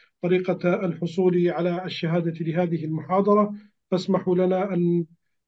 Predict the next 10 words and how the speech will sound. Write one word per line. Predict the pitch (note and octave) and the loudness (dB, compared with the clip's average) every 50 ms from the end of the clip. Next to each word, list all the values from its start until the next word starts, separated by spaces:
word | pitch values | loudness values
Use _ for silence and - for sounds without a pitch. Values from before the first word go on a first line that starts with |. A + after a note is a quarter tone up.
| _ - | _ -6
آه، | F3 E3+ E3+ E3+ E3+ E3+ E3+ E3+ | -4 -2 0 0 0 0 0 0
نشارك | E3 E3+ D#3+ F#3+ F#3+ F3 E3+ E3 F3 | 0 0 0 0 0 0 0 -2 -2
مع | F3+ F3 F3 D3+ C#3+ | -2 -2 -2 -4 -4
حضراتكم | - - D#3+ E3 E3+ E3+ E3+ - - - - E3+ D#3+ | -6 -6 -4 -2 -2 -4 -4 -6 -8 -8 -6 -6 -6
الشاشة، | D#3+ - - F#3 F3+ F3+ - G3 F#3 F3 | -4 -4 -2 -2 0 0 0 -2 -2 0
وبعدها | F3 F3 F3 F#3+ F3 E3+ F#3 F3+ E3+ F3 F3+ | 0 0 0 0 0 0 -2 -2 -2 -2 -2
إن | G#3 F3 | -2 -2
شاء | - F#3 F#3 F3 F3 | -4 -4 -4 -2 -2
الله | F3 F3+ F#3 F3+ F3 | -2 0 0 0 -2
سنتحول | - - F3 E3 E3 D#3+ E3 D#3 - - F#3+ F#3 F3+ F#3 F#3 F3+ F3+ F#3 F#3 F#3 | -2 -4 -4 -4 -4 -4 -6 -8 -6 -6 -6 -4 -2 -2 -2 0 0 0 -2 -4